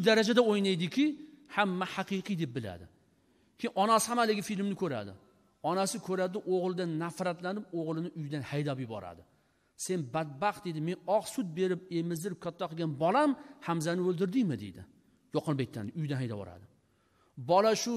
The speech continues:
darajada yalinadi, yolvoradi, "Iltimos, onajon", deb oyog'iga yiqiladi, ona qabul qilmaydi. Oxiri o'rtaga dindorlar tushadi. Ahli ilmlar keladi, onaizorga tushuntiradi. "Voy onaxon, bu rol o'ynadi, xolos bu. Bu aslida Vahshiy emas.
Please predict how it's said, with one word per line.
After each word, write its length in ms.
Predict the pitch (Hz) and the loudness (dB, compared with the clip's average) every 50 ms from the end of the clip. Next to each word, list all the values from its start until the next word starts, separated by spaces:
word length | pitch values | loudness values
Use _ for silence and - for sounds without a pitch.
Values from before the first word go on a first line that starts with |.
| 214 165 | 0 2
darajada 380 | 202 196 202 190 208 214 208 214 | 2 2 2 2 2 2 2 2
yalinadi, 560 | 175 175 202 208 208 208 202 202 202 196 208 180 151 | 4 6 6 6 6 4 2 2 2 2 0 0 4
yolvoradi, 500 | 180 202 214 208 208 208 208 208 196 208 | 6 6 6 6 6 6 6 4 2 2
"Iltimos, 440 | - 202 170 - 208 208 214 202 208 | -4 -8 -6 -4 0 2 2 2 4
onajon", 480 | - 196 196 208 208 180 185 208 202 208 | 4 4 4 4 4 2 0 0 -2 -2
deb 120 | 196 208 - 180 | -2 -4 0 0
oyog'iga 400 | 185 208 214 202 202 202 208 214 | 2 4 4 4 2 2 0 -2
yiqiladi, 360 | 214 - - 208 214 214 214 | -2 0 2 2 2 2 2
ona 180 | 202 196 196 | 2 0 2
qabul 280 | 185 - 180 170 165 170 | 4 4 4 2 2 0
qilmaydi. 360 | - 165 143 110 98 90 85 - - - _ _ _ _ _ _ _ _ _ _ _ - | -2 -2 -2 -2 -4 -8 -12 -16 -20 -20 _ _ _ _ _ _ _ _ _ _ _ 2
Oxiri 380 | 147 180 214 220 208 202 214 220 | 6 8 8 8 8 8 6 6
o'rtaga 360 | 220 208 190 - 208 208 214 180 156 | 6 4 4 2 2 2 2 2 2
dindorlar 460 | 208 202 202 208 202 196 208 226 214 165 | 0 0 2 2 2 4 4 2 2 0
tushadi. 320 | - - 190 147 123 110 98 - - - _ _ _ _ - - | 0 -2 -2 -2 -4 -4 -8 -12 -18 -20 _ _ _ _ 0 4
Ahli 220 | 185 196 196 214 208 | 4 6 6 6 6
ilmlar 320 | 208 214 214 214 233 220 | 6 6 4 2 2 2
keladi, 240 | - 226 208 196 - - | 2 2 2 2 4 2
onaizorga 640 | 196 208 208 208 214 214 196 170 208 202 196 208 | 2 4 4 4 4 4 2 2 2 0 0 0
tushuntiradi. 500 | 202 - - 220 185 - 202 196 185 160 156 | -4 -4 -4 -4 -4 -2 0 0 0 2 2
"Voy 140 | 190 214 220 | 2 2 4
onaxon, 480 | 202 208 214 214 190 226 214 185 143 117 - - - - - - - - | 2 2 4 4 4 4 4 4 4 0 -2 -8 -20 -20 -20 -20 -14 -6
bu 100 | 156 170 170 | -4 -2 0
rol 240 | 151 165 196 202 208 | 2 4 4 4 4
o'ynadi, 360 | 185 170 165 160 147 139 143 | 2 0 0 0 0 -2 -4
xolos 360 | 113 139 143 180 202 190 - 180 | -4 -4 -2 0 0 0 -2 -2
bu. 180 | 180 202 180 143 120 98 - - - - - | -2 -2 0 0 -2 -4 -6 -14 -20 -14 -8
Bu 80 | 151 180 | -8 -4
aslida 340 | - 165 165 - 180 175 170 | -4 -4 -4 -4 -4 -2 0
Vahshiy 340 | 170 165 160 - 220 208 190 | 0 0 -2 -2 -2 -2 0
emas. 360 | 185 202 226 220 190 147 - | 2 2 2 4 2 2 0